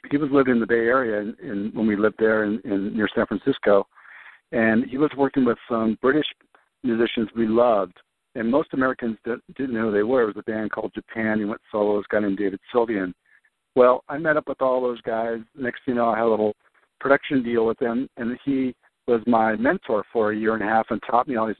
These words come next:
awesome recording techniques and, and turned me into the recording artist that I wanted to be. And from then on, I, I continued to pr-, write and produce my own material and C Ds and stuff in the band I was in that just now went solo.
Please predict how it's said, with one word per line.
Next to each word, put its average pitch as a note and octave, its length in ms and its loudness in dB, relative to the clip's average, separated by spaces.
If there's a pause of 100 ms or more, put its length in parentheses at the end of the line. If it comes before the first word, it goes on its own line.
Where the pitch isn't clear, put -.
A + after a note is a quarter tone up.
awesome A#2 540 0 (380)
recording C#3 440 4
techniques A#2 600 -6
and, G#2 260 -2 (440)
and A2 200 2 (100)
turned C#3 200 4
me C3+ 120 2
into B2+ 380 -2
the A2+ 60 -2
recording B2 440 0
artist A2 300 0 (100)
that A2 140 2
I G#2+ 40 4
wanted A2 360 0
to A2+ 60 -10
be. A#2 340 0
And G#2 240 -4 (640)
from A#2 160 4
then A#2 160 4
on, A#2+ 260 2
I, A2+ 60 -6 (260)
I - 140 -14
continued A#2 440 -10
to A2 100 -12
pr-, A#2+ 240 -8
write A#2+ 200 4
and C3 100 -10
produce A2 380 -8
my G#2+ 180 -2
own A2 140 -2
material A2 400 0
and G#2 200 -2
C A2 100 -6
Ds G#2 260 -6
and A2+ 140 -10
stuff A2 240 2
in A2+ 60 0
the G#2 80 2
band G#2 260 2
I G2+ 80 4
was G2 220 0
in G2+ 240 -2
that F#2 140 -6
just - 200 -8
now G2 180 2
went F#2+ 140 -2 (100)
solo. G2 360 2